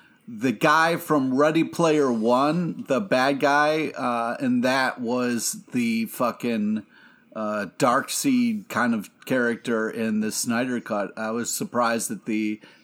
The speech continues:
character designs were so similar. Um, I, yeah, I don't know what to say about the Snyder Cut. It's, it, that trailer showed, like, all of the changes in one trailer.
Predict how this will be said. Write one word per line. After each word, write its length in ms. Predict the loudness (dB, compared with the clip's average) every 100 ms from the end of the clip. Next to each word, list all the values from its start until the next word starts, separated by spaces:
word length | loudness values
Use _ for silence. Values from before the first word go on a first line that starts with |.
| -6
character 380 | 0 2 2 0
designs 560 | 0 0 0 0 0 -2
were 100 | -4
so 220 | -2 -2
similar. 600 | -2 0 0 0 -2 -6 -14 -20 -20 -6
Um, 380 | 0 2 2 0 -6 -20 -20 _
I, 220 | 2 2 2
yeah, 300 | 4 4 4 2
I 140 | 4
don't 180 | 4 4
know 120 | 4
what 140 | 2 0
to 100 | 0
say 340 | 2 4 4
about 300 | 4 2 2
the 60 | -2
Snyder 400 | 0 2 2 0
Cut. 500 | 2 2 2 0 -12 _ _
It's, 520 | -6 -4 -2 -2 -4 _
it, 180 | 0 0 -2 -20 _ -2
that 300 | 2 4 2
trailer 840 | 4 6 6 4 4 6 4 2 -4 -20 -20 _ _ -4
showed, 420 | 0 4 4 6
like, 240 | 4 4 0 4
all 360 | 6 6 6
of 200 | 2 2
the 240 | 4 6 4
changes 720 | 4 4 4 4 4 2 2
in 220 | 0 0
one 260 | 2 2 2
trailer. 720 | 0 0 2 2 2 0